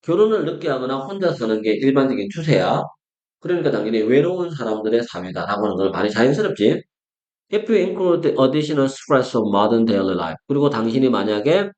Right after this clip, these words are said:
어, 현대의 일상생활의 추가적 스트레스를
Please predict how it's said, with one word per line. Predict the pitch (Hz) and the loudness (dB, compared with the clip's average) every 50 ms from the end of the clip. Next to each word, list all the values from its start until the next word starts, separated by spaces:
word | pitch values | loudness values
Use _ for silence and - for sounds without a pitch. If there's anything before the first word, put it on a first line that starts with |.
| _ - - _ _ _ _ _ _ _ _ _ - | _ -20 -20 _ _ _ _ _ _ _ _ _ -8
어, | 95 98 98 98 95 95 92 92 90 90 85 92 - - _ - | -6 -4 -4 -2 -2 -2 -2 -2 -2 -4 -4 -6 -10 -16 _ -12
현대의 | - 160 151 147 147 147 147 156 160 156 156 156 - 165 170 185 180 - - - - | -8 -4 -2 0 0 0 2 4 4 4 4 2 0 -2 -2 0 0 -2 -4 -4 -4
일상생활의 | 151 151 151 147 147 147 147 147 147 151 139 135 131 127 127 123 127 - - 160 190 214 220 220 220 - _ _ _ _ _ _ - | -2 -2 -2 0 -2 -2 -2 -2 0 0 2 2 2 2 2 0 0 0 2 4 4 4 2 0 -4 -10 _ _ _ _ _ _ -18
추가적 | - - - - - 180 175 175 175 180 185 185 185 185 - - - - | -16 -12 -10 -2 2 2 2 2 2 2 0 0 0 -4 -10 -14 -18 -18
스트레스를 | - - - - - - 139 135 131 - - 107 110 127 139 139 131 113 92 | -16 -16 -16 -6 0 2 2 2 2 0 -2 0 2 4 4 4 4 2 0